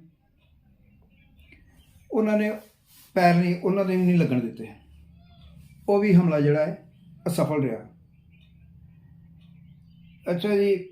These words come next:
ਫਿਰ ਇਹਨਾਂ ਨੇ ਦੁਬਾਰਾ ਫੌਜ ਭੇਜੀ ਹੈ ਔਰ ਉਹ ਜਿਹੜੀ ਪਹਿਲਾਂ ਜਿਹੜੀ ਫੌਜ ਸੀਗੀ, ਜਿਹਦਾ ਅਸਫਲ ਹੋਇਆ ਸੀਗਾ ਪਹਿਲਾ ਹਮਲਾ, ਉਹ ਕਿਲ੍ਹੇ ਤੋਂ ਪੰਜ ਛੇ ਮੀਲ ਪਿੱਛੇ ਹੋ ਕੇ ਬੈਠ ਗਈ।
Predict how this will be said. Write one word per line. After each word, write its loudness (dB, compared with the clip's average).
ਫਿਰ 4
ਇਹਨਾਂ -4
ਨੇ -4
ਦੁਬਾਰਾ 0
ਫੌਜ -2
ਭੇਜੀ -2
ਹੈ -6
ਔਰ -6
ਉਹ 2
ਜਿਹੜੀ 2
ਪਹਿਲਾਂ 2
ਜਿਹੜੀ 2
ਫੌਜ -2
ਸੀਗੀ, 2
ਜਿਹਦਾ -6
ਅਸਫਲ 0
ਹੋਇਆ 2
ਸੀਗਾ -4
ਪਹਿਲਾ -2
ਹਮਲਾ, 0
ਉਹ -2
ਕਿਲ੍ਹੇ -2
ਤੋਂ -4
ਪੰਜ -2
ਛੇ -2
ਮੀਲ -2
ਪਿੱਛੇ -2
ਹੋ 0
ਕੇ 0
ਬੈਠ -2
ਗਈ। -8